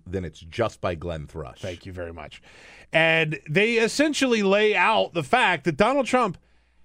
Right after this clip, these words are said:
Speaker 2: doesn't have one thought in his head that even comes close to understanding the complicated issue of healthcare in this country, much less, like, the bill that he has in front of him.
Speaker 1: Yeah, yeah, I, I think it's worth reading this,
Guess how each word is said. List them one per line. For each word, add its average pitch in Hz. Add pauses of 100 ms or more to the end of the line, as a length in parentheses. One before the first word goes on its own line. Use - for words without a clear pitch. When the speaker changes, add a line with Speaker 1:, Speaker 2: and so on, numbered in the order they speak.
(140)
Speaker 2:
doesn't 277
have 196 (480)
one 190 (460)
thought 196
in 190
his 160
head 117 (840)
that 160
even 175
comes 160
close 185
to 190
understanding 143
the 123
complicated 139
issue 120
of 104
healthcare 160
in 151
this 139
country, 107 (600)
much 254
less, 240
like, 156
the 156
bill 143
that 123
he 127
has 117
in 107
front 117
of -
him. 135
Speaker 1:
Yeah, 143
yeah, 127
I, 185
I 185
think 190
it's 110
worth 104
reading 90
this, -